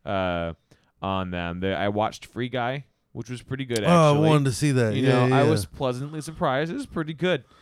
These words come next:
Speaker 2: I love,
Speaker 1: Um,
Speaker 2: uh, Ryan Reynolds.
Speaker 1: Yeah, you know, I, I do too. I just, like, I don't know, like, uh, I'm so used to,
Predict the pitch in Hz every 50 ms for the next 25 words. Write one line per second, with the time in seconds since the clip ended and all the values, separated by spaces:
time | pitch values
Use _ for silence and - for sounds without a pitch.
0 | _ _ _ _ - 214 220 220 233 233 - 135 135 127 127 143 139 135 127 123
1 | 110 104 113 127 127 123 117 120 117 113 110 98 - - - _ _ - 165 202
2 | 214 208 190 202 214 220 220 214 202 - 147 165 165 - 180 196 190 269 277 180
3 | - 220 214 185 156 139 139 143 139 139 - - 147 143 139 - - _ _ _
4 | _ _ - 156 185 185 180 160 127 110 127 131 131 123 131 135 127 123 123 120
5 | 117 131 135 127 - 156 147 135 123 131 135 135 127 - - 127 117 113 110 104